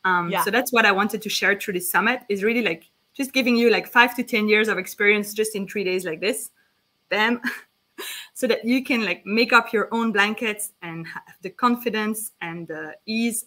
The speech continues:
Speaker 1: of knowing you're not gonna have to frog it.
Speaker 2: Yeah. Yeah. No, this is all amazing because you're right. Blankets tend to be something that we go to, especially as a beginner project. And,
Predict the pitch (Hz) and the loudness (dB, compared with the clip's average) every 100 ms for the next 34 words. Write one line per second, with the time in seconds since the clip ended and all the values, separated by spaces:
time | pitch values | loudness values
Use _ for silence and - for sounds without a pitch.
0 | - 170 - _ _ _ _ _ _ - | -6 -6 -8 _ _ _ _ _ _ -6
1 | 202 226 240 214 185 185 180 185 175 185 | 0 2 2 2 2 0 0 -4 -4 -6
2 | - 165 165 160 - - _ _ _ _ | -10 -12 -10 -10 -14 -20 _ _ _ _
3 | _ _ _ - 185 180 143 - - 220 | _ _ _ -12 -2 0 -2 -8 -18 -10
4 | 302 359 320 311 320 269 - 294 294 285 | -2 0 2 -2 -6 -2 2 4 2 -2
5 | 269 240 226 220 240 226 _ _ - 285 | -8 -8 -10 -6 -6 -6 _ _ -6 -2
6 | 247 226 175 185 240 277 359 - - 277 | 0 0 0 0 2 2 -2 -8 -6 -4
7 | 277 320 311 330 254 247 247 233 240 202 | -2 -4 -6 -2 -2 -2 -4 -4 -6 -2
8 | 202 196 - 196 196 - 185 - 226 247 | 0 0 -4 -8 -8 -4 -4 -4 -2 -2
9 | 339 330 247 233 202 202 196 180 196 196 | -2 -4 -2 -2 -2 -2 0 0 0 -2
10 | 208 _ _ _ - 254 233 233 226 | -4 _ _ _ -4 0 2 2 -2